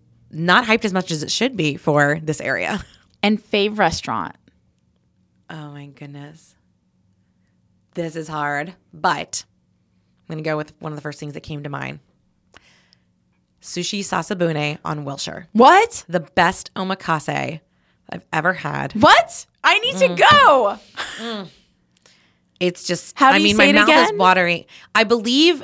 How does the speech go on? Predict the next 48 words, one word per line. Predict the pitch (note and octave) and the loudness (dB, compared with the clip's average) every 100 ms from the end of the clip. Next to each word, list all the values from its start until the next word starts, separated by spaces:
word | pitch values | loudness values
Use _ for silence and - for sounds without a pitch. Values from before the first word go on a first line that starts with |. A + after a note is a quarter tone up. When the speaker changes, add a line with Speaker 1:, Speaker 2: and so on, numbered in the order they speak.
| - | -2
Speaker 1:
it's | G3+ - | -2 -2
Sushi | - - - G#3+ - G#3 | -10 -6 -2 -2 0 -2
Sasabune | F#3+ F3 - D#3 E3 G#3 C4 - | 0 0 0 -2 -2 0 -2 0
or, | G#3 G#3 | 4 6
Speaker 2:
Sasabune. | G#3 G#3 A3 G#3+ A3+ G#3+ F#3 E3+ G3+ G3 | 8 8 6 2 0 2 2 0 -4 2
Speaker 1:
or | A3 A3 A3 A3 | 6 8 8 6
it | G#3 G3+ | 2 -2
could | A3+ | -4
be | F#3+ F#3+ | -2 0
the | F3+ | 0
other | E3+ | 0
way | D#3+ | 0
around, | D#3 D3+ | -2 -4
Sasabune | D#3 D#3 D#3 D3 | -8 -8 -8 -8
Sushi. | D3+ G#3 | -2 -2
Speaker 2:
I | C#4 | 0
think | E4 E4 | -2 -4
I | |
know | D#4+ D#4 | 0 0
what | D4+ | 0
you're, | D#4 | 0
it's, | B3+ B3 | 0 0
like, | C4 | 2
on | B3+ B3 | 2 2
the | |
right-hand | A3+ A3+ B3 A#3 | 2 2 2 0
side | A3+ G#3 | 2 0
if | |
you're | G3+ | 0
going | F#3+ F#3+ | -4 -4
to | G3 F#3 | -4 -6
the | F#3 F3+ | -8 -6
beach. | F3+ D3+ - - - _ _ | -6 -6 -10 -12 -12 _ _
It's, | - | 0
Speaker 1:
Yeah. | |
Speaker 2:
like, | D4 G#3+ | 0 0
in | |
the | G3+ | -6
corner | F#3+ G3+ F#3+ F#3 | -2 -2 0 -2
lot. | E3+ C#3+ A#2 - _ _ _ | 0 0 0 -4 _ _ _
Yeah. | F#3+ F#3+ F3 D#3+ D3 - _ _ _ _ _ G#3 | -8 -2 2 0 -2 -16 _ _ _ _ _ 4
Speaker 1:
Well, | B3 G3+ _ _ | 4 4 _ _
not | F#3+ G#3 B3 | -2 2 2
to | B3 | 2
be | |
confused | D4 C#4 A#3 G#3+ - | -2 0 2 0 2
with | F3+ D#3+ E3+ - | 4 4 2 -4
another | F3 F3+ F3+ F3+ E3+ | 2 4 6 6 4